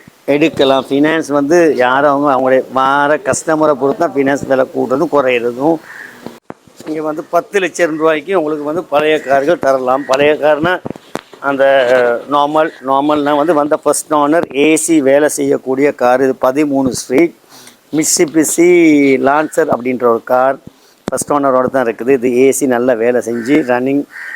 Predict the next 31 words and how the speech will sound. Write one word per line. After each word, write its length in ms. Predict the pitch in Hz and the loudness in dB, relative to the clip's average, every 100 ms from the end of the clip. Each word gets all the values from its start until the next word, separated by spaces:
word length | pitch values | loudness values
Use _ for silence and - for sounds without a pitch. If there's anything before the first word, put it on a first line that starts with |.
| - | -10
நல்லா 240 | - 120 120 | -4 0 0
இருக்குன்ற 360 | 113 131 139 - | -2 -2 -4 -2
பழைய 340 | 127 123 135 | 0 2 2
கார். 360 | - 117 113 127 - - _ | 0 -2 -2 -4 -6 -20 _
அதே 240 | 127 135 127 | 0 2 2
மாதிரி 320 | 120 123 151 | 0 0 0
Toyota, 540 | - 131 135 143 160 - - - - - - _ - | 2 2 2 0 0 -4 -16 -20 -20 -20 -20 _ -6
ஆமா, 240 | 131 117 | -4 -2
இந்த 260 | 127 151 170 | -2 0 0
கார் 260 | 151 156 - - - - | 0 -2 -4 -12 -16 -4
பதிமூணு 360 | 143 160 147 | 0 2 2
லட்சம் 380 | 139 123 117 120 | 2 2 2 0
ரூபா 160 | 117 107 | 2 0
தம்பி. 280 | 123 107 123 | -2 -6 0
இந்த 180 | 180 151 - | 2 0 -2
பதிமூணு 380 | 123 127 120 123 | -2 0 0 -2
ஸ்ரீ, 320 | - 180 208 - _ _ _ - - - - - _ _ 139 | 0 0 0 -4 _ _ _ -20 -20 -20 -20 -20 _ _ -2
ஆ, 40 | 135 135 131 131 | 0 2 2 0
நம்பரை 380 | 131 139 147 | 0 0 0
கொஞ்சம் 240 | 127 131 131 | 0 0 0
இருங்க, 200 | 135 131 | 2 0
பூ 160 | 131 | 0
பார்ப்போம். 480 | 120 131 123 143 165 143 | 0 0 0 0 0 0
சைபர் 380 | 131 135 135 151 127 | 0 2 2 2 2
ஆ-, 400 | 127 131 135 - | 0 2 0 0
ஆ, 260 | 127 123 120 - | -2 -2 -2 0
சைபர் 340 | 147 156 180 | 4 4 2
அறுநூத்தி 680 | 151 147 156 170 135 185 214 | 2 0 0 -2 -4 0 2
ஒன்பது. 680 | 185 170 135 123 135 185 - - | 0 -2 2 2 4 2 0 -4
அதே 280 | 131 143 156 | 0 2 0
மாதிரி 400 | 143 143 226 | 0 2 0